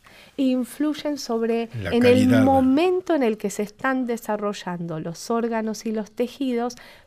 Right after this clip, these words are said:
Speaker 1: programan esos órganos
Speaker 2: Ok.
Speaker 1: y tejidos para mayor riesgo futuro.
Speaker 2: Ok.
Speaker 1: Entonces pensemos que ese bebé va a tener más riesgo de tener sobrepeso futuro.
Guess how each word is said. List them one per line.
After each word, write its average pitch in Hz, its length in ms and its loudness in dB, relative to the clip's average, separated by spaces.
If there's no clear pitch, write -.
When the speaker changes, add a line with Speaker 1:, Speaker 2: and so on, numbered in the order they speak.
Speaker 1:
programan 254 1000 2
esos 190 420 -6
órganos 175 480 -4
Speaker 2:
Ok. - 60 -6
Speaker 1:
y 214 80 -2
tejidos 254 520 -4
para 196 260 -4
mayor 196 400 -4
riesgo 180 360 -4
futuro. 151 600 -10
Speaker 2:
Ok. 101 140 -12
Speaker 1:
Entonces 320 420 -2
pensemos 277 540 -6
que - 140 -4
ese 233 180 -6
bebé 240 480 -2
va 214 160 2
a 233 60 0
tener 208 360 -4
más 185 420 -4
riesgo 269 580 -4
de 190 220 -2
tener 190 460 -4
sobrepeso 180 720 -4
futuro. - 580 -10